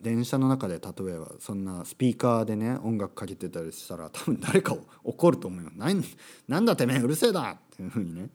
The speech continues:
サラリーマンがね、キレると思います。サラリーマンこういう時怖いですからね。多分若者がそんなことしてたらサラリーマンが怒ると思いますよ。<laughs> ね。本当に。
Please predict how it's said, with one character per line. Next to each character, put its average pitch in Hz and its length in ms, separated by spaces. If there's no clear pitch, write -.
サ - 200
ラ 151 120
リ 156 120
ー 139 40
マ 110 100
ン 92 80
が 82 80
ね、 87 180
キ - 140
レ 135 120
る 117 100
と - 80
思 82 140
い 80 40
ま - 140
す。 - 120
サ - 180
ラ 147 140
リ 202 80
ー 185 40
マ 107 100
ン 85 60
こ - 120
う 143 40
い - 20
う - 20
時 151 180
怖 117 240
い 107 40
で 90 100
す - 100
か 82 80
ら 78 60
ね。 82 180
多 139 120
分 107 80
若 113 240
者 147 240
が 131 240
そ 113 140
ん 120 60
な 135 80
こ 131 80
と - 80
し - 80
て 90 100
た 85 120
ら 85 180
サ - 160
ラ 127 100
リ 143 100
ー 131 40
マ 104 80
ン 82 80
が - 180
怒 139 260
る 131 60
と 131 100
思 95 160
い 131 80
ま 110 180
す - 140
よ。 - 180
<laughs> - 300
ね。 120 280
本 117 180
当 110 140
に。 92 220